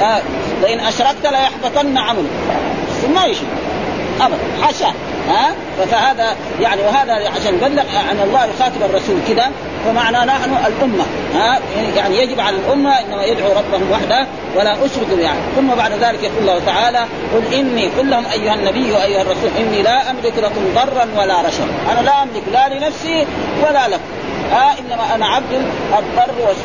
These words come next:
والخير والشر كله بيد الرب سبحانه وتعالى أبدا. ها؟ أبدا لا أملك له، يعني لا، لا يمكن الرسول أن يهدي من، من لم يهدي الله، ولا يمكن أن يعني شخص مؤمن ي-، يجعله يعني في،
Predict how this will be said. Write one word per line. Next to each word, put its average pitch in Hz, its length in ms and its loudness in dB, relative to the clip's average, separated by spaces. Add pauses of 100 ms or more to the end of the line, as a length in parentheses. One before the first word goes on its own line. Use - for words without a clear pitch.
(300)
والخير 269 460 2
والشر 240 500 0
كله 240 200 0
بيد 214 220 0
الرب 214 220 0 (180)
سبحانه 214 260 0 (100)
وتعالى 247 540 2 (340)
أبدا. 175 340 2 (720)
ها؟ 208 220 4 (100)
أبدا 247 200 0
لا 247 200 2
أملك 240 200 -2
له، 175 100 2
يعني 202 220 0
لا، 262 200 4 (180)
لا 240 100 4
يمكن 269 260 -4
الرسول 233 320 0
أن 226 140 0
يهدي 233 260 -2
من، 226 120 2
من 226 280 -2
لم 214 180 0
يهدي 175 260 0
الله، 147 160 2 (540)
ولا 226 180 4
يمكن 254 320 -4
أن 240 240 2 (340)
يعني 214 360 0 (480)
شخص 262 220 0 (100)
مؤمن 254 280 0
ي-، 208 540 0
يجعله 208 280 0
يعني 196 260 0
في، 196 100 -2